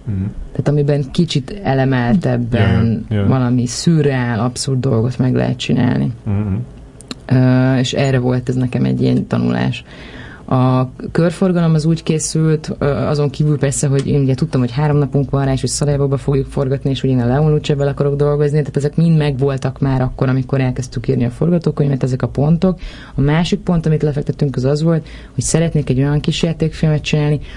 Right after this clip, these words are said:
Speaker 2: aminek a szerkezete szabályos.
Speaker 1: Mhm.
Speaker 2: Na, ahogy az a nagykönyvben meg van írva.
Speaker 1: Jó, jó.
Speaker 2: Eleje, közepe, vége, nem tudom, sőt, hogy akkor,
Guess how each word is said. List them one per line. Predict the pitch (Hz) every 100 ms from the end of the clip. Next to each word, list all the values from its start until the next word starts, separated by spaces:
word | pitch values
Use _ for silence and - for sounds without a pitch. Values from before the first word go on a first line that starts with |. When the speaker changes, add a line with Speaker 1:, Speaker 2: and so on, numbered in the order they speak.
| -
Speaker 2:
aminek | 139 139 123
a |
szerkezete | - 151 147 147 135
szabályos. | 127 143 127 120 127 123 - - -
Speaker 1:
Mhm. | 110 104 127 - - - - - - -
Speaker 2:
Na, | -
ahogy | 226 170
az |
a | 160
nagykönyvben | 143 - 143 139
meg | 135
van | 131 131
írva. | 127 113 95 107
Speaker 1:
Jó, |
jó. | 101 104 -
Speaker 2:
Eleje, | - 220 202 170 156
közepe, | 156 175 151 135 131 147
vége, | 165 147 135
nem | 208 220
tudom, | 180 170
sőt, | - 185 151 151 156
hogy | 151 147
akkor, | 131 143